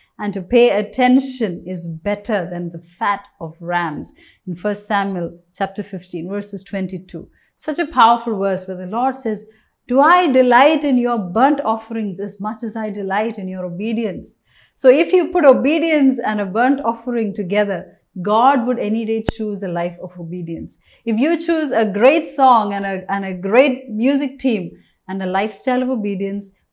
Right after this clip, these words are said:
God would choose the lifestyle of obedience. So we want to bring to him worship that is acceptable to him. And he says, if he says, "All the external does not matter to me,"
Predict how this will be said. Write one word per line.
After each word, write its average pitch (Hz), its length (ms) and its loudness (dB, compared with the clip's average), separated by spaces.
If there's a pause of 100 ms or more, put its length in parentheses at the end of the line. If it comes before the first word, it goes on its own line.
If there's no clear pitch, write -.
God 190 280 -2
would 208 140 -4
choose 202 320 -6
the 190 80 -8
lifestyle 185 500 -8
of 170 80 -10
obedience. 170 640 -10 (260)
So - 180 -6
we 262 220 2
want 349 300 6
to 202 360 0
bring 269 300 4
to 262 160 0
him 202 300 -6
worship 185 380 -8
that 180 120 -6
is 175 140 -8
acceptable 180 640 -12
to 175 140 -14
him. 170 380 -12 (520)
And 226 140 0
he 302 340 0
says, 208 440 0
if 180 140 -10
he 277 160 -6
says, 214 380 -4 (320)
"All 247 340 6
the 247 160 2
external 220 720 -4
does 190 220 -8
not 202 240 -8
matter 190 340 -6
to 208 140 -12
me," 185 320 -8